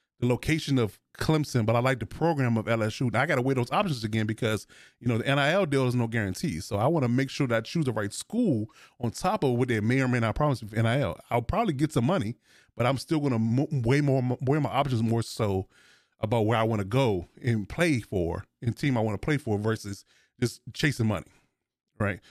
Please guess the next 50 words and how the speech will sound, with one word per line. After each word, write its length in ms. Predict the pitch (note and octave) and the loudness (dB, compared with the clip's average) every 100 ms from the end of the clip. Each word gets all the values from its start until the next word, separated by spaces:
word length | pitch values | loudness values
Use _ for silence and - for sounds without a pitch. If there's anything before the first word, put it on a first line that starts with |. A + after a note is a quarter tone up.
| _ | _
So 100 | B2 | -2
that'll, 240 | C3+ C3 | 0 2
that'll 200 | B2+ C#3 | 2 0
kind 200 | - D3 | 0 -2
of 140 | A#2+ A2 | -2 -2
put 160 | C#3 | -2
the 60 | A#2 | 0
roadblocks 520 | B2 B2 A2+ A2 A#2 | 2 2 0 -2 -2
up 60 | G2 | -4
for 120 | G2 | -2
that 260 | G2+ F2+ - - - - | -2 -2 -6 -20 -20 -10
as 80 | - | -2
far 140 | A2+ | 0
as 80 | A2 | 0
them 100 | A2+ | -2
just 160 | G#2 | -4
chasing 300 | - B2 - | -2 -2 0
money 180 | A2 G#2 | 0 0
and 80 | G2 | 0
not 180 | G#2 G2+ | 0 0
caring 240 | C3 A2 | 0 0
where 100 | G2 | 0
they 120 | F2 | -2
go. 220 | F2 F#2 - - _ _ _ _ _ | -2 -6 -6 -18 _ _ _ _ _
You 100 | G2+ | 0
know, 60 | G2 | 0
if, 280 | G2 A2+ | 0 0
if, 140 | B2 B2 - | 0 -2 -2
if 80 | |
coaches 260 | - C#3+ A#2+ | 2 2 2
are 120 | A2 | 0
truly 220 | G2+ B2+ G2 | 0 0 0
concerned 320 | F#2+ G#2+ E2+ | -2 -2 -4
about 200 | - - | -8 -10
that. 140 | - - - _ _ _ _ _ _ _ _ _ _ _ | -10 -10 -20 _ _ _ _ _ _ _ _ _ _ _
So 160 | - A#2+ | 0 2
you 180 | G#2+ | 2
have 220 | A2 C#3+ C#3+ | 2 2 0
to, 280 | D#3 C3+ A#2+ - _ _ _ _ _ _ - | 2 2 0 -6 _ _ _ _ _ _ -2
you 80 | A#2 | -2
know, 80 | |
be 240 | G2 B2 F3 | 0 2 2
in 100 | F#3+ | 0
school, 380 | - E3 D3+ C3+ | 0 2 2 2
be 260 | A#2 D3 | 2 2
in 60 | E3+ | 0
camp, 380 | - D#3+ C3 - | 0 0 0 0
and 160 | A#2+ A2 | -2 0
be 320 | C#3+ D3+ E3 _ _ | 0 0 -2 _ _
and 280 | B2+ C3 | 0 2